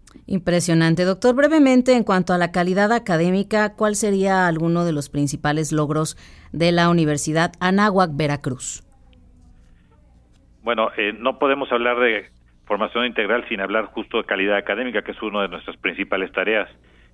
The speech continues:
Speaker 2: Eh, nosotros nos sometemos a un examen nacional que, al cual se someten las principales universidades del país, a sus egresados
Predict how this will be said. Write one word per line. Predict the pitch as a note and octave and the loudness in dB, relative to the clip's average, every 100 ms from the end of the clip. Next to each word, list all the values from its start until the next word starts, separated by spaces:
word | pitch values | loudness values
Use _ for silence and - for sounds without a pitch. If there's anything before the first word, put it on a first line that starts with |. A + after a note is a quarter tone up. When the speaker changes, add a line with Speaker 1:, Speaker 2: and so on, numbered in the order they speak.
| _ | _
Speaker 2:
Eh, | F#2 F#2+ - - | -4 -2 -6 -10
nosotros | G#2 - A2+ B2+ G#2 - | -8 -4 -2 -2 -4 -8
nos | G#2 G2+ F2 - - _ _ | -6 -4 -6 -14 -20 _ _
sometemos | - G2+ - B2 A#2+ A2+ | -8 -6 -2 -2 -2 -2
a | |
un | A2+ A2+ | -4 -4
examen | - A2 A2 | -4 -4 -2
nacional | G#2 F#2 G2 G#2 G#2 | -6 -6 -4 -4 -4
que, | - G#2 - | -4 -4 -4
al | F2+ | -4
cual | A2 G#2 | -4 -4
se | G#2 | -6
someten | G#2 G#2 A2 | -4 -4 -2
las | G2+ | -4
principales | - F#2 - G#2 G2+ G#2 | -4 -6 -4 -6 -6 -6
universidades | F#2+ F2 F2+ G2+ | -6 -4 -2 -2
del | F#2+ F#2+ | -4 -4
país, | F2+ G2 B2 _ _ _ - | -4 -4 -8 _ _ _ -10
a | F2 | -10
sus | G2 - | -6 -4
egresados | G#2 A2 G#2+ G2+ B2 | -2 -2 -2 -2 -6